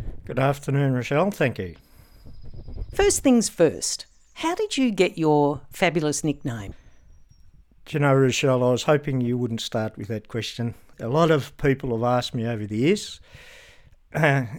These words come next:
Speaker 1: uh, but I think enough water under the bridge now where I can open up and, and say. Uh,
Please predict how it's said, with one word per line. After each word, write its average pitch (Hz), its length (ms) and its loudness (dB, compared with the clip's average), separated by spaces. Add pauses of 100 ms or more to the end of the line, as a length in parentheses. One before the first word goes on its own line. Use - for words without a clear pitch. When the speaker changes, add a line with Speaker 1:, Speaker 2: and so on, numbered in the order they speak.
(140)
Speaker 1:
uh, 147 220 4
but 165 100 4
I 160 80 6
think 185 220 0
enough 139 280 0
water 127 280 0
under 120 160 -2
the 107 100 -8
bridge 107 340 -4
now 113 240 -2
where 107 240 -2
I 104 80 -4
can 104 140 -8
open 101 260 -6
up 98 180 -6 (280)
and, 98 220 -8
and 101 200 -8
say. 107 380 -6 (880)
Uh, 98 160 -8